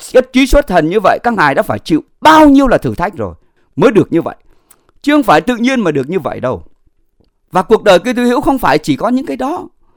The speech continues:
không phải có ơn này ơn kia, mà là bền đỗ đến cùng, là sống đức tin.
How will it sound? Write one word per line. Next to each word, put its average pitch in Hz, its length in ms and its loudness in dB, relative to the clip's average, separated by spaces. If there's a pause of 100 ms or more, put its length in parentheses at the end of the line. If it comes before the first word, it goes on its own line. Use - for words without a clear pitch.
(760)
không 269 160 -2
phải 143 200 0
có 156 140 0
ơn 247 240 4
này 180 160 2
ơn 226 180 2
kia, 220 240 -2 (320)
mà 131 220 2
là 113 260 0 (440)
bền 147 240 4
đỗ 131 160 2
đến 175 160 0
cùng, 110 180 -6 (1040)
là 131 140 0
sống 226 220 0
đức 285 160 -2
tin. 269 340 -2